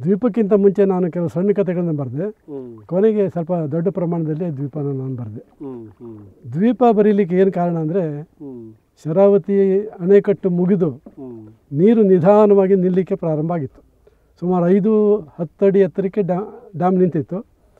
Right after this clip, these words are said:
Speaker 1: ಅದಕ್ಕೆ ತಾಗಿಕೊಂಡು ನೀರು ನಿಂತಿತ್ತು.
Speaker 2: ಹ್ಮ್.
Speaker 1: ಹಾಗೆ ನಿಂತ ನೀರಿನಲ್ಲಿ ಒಂದು ಕುಟುಂಬ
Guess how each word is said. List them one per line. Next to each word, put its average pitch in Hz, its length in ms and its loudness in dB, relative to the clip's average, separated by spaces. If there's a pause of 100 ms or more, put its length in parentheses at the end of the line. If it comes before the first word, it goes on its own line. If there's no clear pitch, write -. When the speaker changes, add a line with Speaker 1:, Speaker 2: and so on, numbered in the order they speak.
(480)
Speaker 1:
ಅದಕ್ಕೆ 214 360 2
ತಾಗಿಕೊಂಡು 214 580 4
ನೀರು 190 240 4
ನಿಂತಿತ್ತು. 143 380 -4
Speaker 2:
ಹ್ಮ್. 120 580 -18
Speaker 1:
ಹಾಗೆ 233 380 6
ನಿಂತ 226 300 4
ನೀರಿನಲ್ಲಿ 202 840 4 (540)
ಒಂದು 247 240 6
ಕುಟುಂಬ 226 380 0